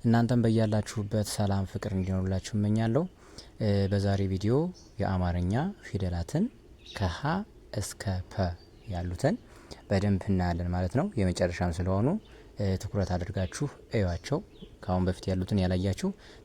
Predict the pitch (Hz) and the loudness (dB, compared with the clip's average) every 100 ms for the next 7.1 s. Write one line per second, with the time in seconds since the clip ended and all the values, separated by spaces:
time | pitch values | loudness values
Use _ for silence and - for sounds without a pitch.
0 | - - - 104 92 92 98 135 202 - | -20 -20 -6 -2 0 2 2 2 0 -4
1 | - 90 87 - 90 101 98 98 - 123 | -2 -2 -2 -6 -4 0 0 -2 0 2
2 | 139 139 110 104 101 107 107 113 - 208 | 2 2 2 2 2 2 2 -2 -2 -4
3 | - - - - - 107 98 104 127 160 | -6 -20 -20 -20 -10 -6 0 2 2 0
4 | - - - 101 90 - 90 - 135 143 | -6 -20 -12 -4 -4 -2 -4 -2 -4 -4
5 | - - 104 90 87 87 95 98 101 101 | -10 -8 -4 -2 -2 -2 -2 0 0 0
6 | 175 - - - - - - - - 107 | -2 -4 -16 -20 -20 -20 -20 -20 -4 -4